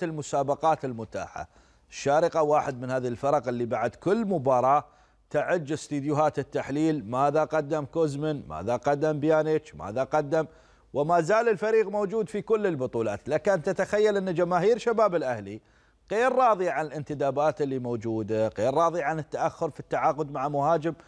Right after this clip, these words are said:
اللي فعلًا يحتاج الفريق، ولكن الفريق منافس وينافس في كافة البطولات. العين اللي متراجع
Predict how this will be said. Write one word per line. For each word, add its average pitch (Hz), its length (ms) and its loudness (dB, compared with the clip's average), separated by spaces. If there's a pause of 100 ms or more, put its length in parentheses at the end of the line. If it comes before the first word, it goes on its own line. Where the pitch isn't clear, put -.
(360)
اللي 165 220 2
فعلًا 196 460 2
يحتاج 170 460 0
الفريق، 156 480 0
ولكن 147 340 2
الفريق 139 320 -2
منافس 147 600 0 (480)
وينافس 151 680 2
في 147 160 -8
كافة 151 420 0
البطولات. 120 540 -2 (120)
العين 240 480 4
اللي 214 160 -4
متراجع 175 680 2